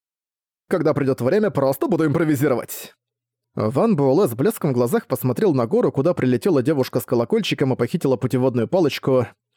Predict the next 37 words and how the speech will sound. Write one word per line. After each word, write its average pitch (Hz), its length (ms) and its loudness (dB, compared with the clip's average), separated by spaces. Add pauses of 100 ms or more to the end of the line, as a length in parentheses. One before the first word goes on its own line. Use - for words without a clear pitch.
(260)
что - 260 -2
вынудило 147 420 2
находящихся 139 640 -2
там 120 200 -2
практиков 165 440 -2
с - 60 -8
рычанием 135 380 -2
отступить. - 640 -4 (680)
Ее 110 220 0
культивация 127 580 0
была 123 180 0
крайне 123 260 0
высокой, 139 560 -2 (120)
да 214 180 -2
и 214 60 4
статус - 340 -4
внушал 135 300 0
благоговейный 123 560 0
трепет. - 480 -2 (420)
Три 165 180 0
практика, 175 460 -2
скрежеща 123 460 -2
зубами, 135 400 0
полетели 127 400 0
к 92 60 -12
другим 131 300 0
горным 120 300 0
пикам. 139 420 -2 (460)
В 117 180 0
результате 120 560 0
время 143 300 2
материализации 208 680 0
третьей 151 340 -2
партии 165 320 0
путеводных 143 520 -2
палочек 123 380 0
сдвинулось. 113 680 -4